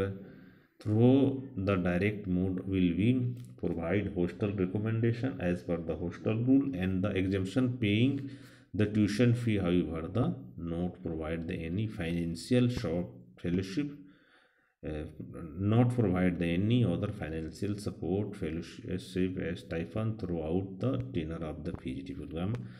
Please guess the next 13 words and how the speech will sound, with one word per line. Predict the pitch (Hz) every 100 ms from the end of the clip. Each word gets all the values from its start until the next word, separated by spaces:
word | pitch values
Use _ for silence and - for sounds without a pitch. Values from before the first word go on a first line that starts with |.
| - - 107
तो | 104
understand | 110 117 120 139 135 -
it? | 90 - - - _ - - _ - _ _ _ _ _ - _ - _ - - _ _ - _ -
Others, | 92 92 92 - - 98
uh, | 90 87 - - -
uh, | 90 87 - - - 110
and, | 117 110
uh, | 101 95 82 - - - -
through | - 123 123
P | 107 101
H | 92
D | 110 139 101 90
admission, | 92 90 87 -